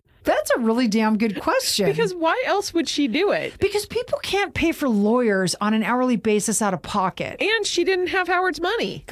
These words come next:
Speaker 1: That is a, Kathy, that is an excellent question. So anyway, now the attorney's in hot water and he's like,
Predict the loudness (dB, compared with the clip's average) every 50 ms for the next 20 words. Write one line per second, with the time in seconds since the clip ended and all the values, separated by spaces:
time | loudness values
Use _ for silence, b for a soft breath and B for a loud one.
0 | -8 -4 -2 -2 0 0 -2 -2 -4 -6 -6 -6 -6 -2 -2 -2 -2 -2 0 0
1 | 0 2 0 0 0 0 0 0 0 0 -2 -2 -4 -6 -6 -6 -6 -6 -6 -4
2 | -2 0 0 0 0 -2 -4 -4 -2 -2 -2 -2 -4 -6 -6 -6 -6 -8 -10 _
3 | _ _ _ _ _ -10 -6 0 0 2 2 2 2 2 2 2 4 4 4 4
4 | 2 2 2 0 0 0 0 0 2 2 2 2 2 2 2 2 2 0 2 2
5 | 2 2 2 2 0 0 2 4 4 4 4 4 4 2 2 2 0 -2 -6